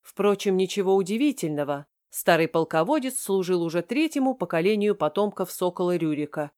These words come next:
и даже по нашим меркам был уже более чем в почтенном возрасте. Узнав про гибель Олега, Владимир бежит за море к варягам.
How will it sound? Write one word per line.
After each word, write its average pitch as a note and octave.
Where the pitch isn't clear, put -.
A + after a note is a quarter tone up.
и F3
даже D#3+
по D#3+
нашим D#3
меркам B3+
был F#3
уже E3+
более C4
чем B3+
в -
почтенном F3+
возрасте. C#3+
Узнав A3
про F#3
гибель D#3+
Олега, B3
Владимир G3
бежит E3+
за D3
море C#3+
к -
варягам. D3+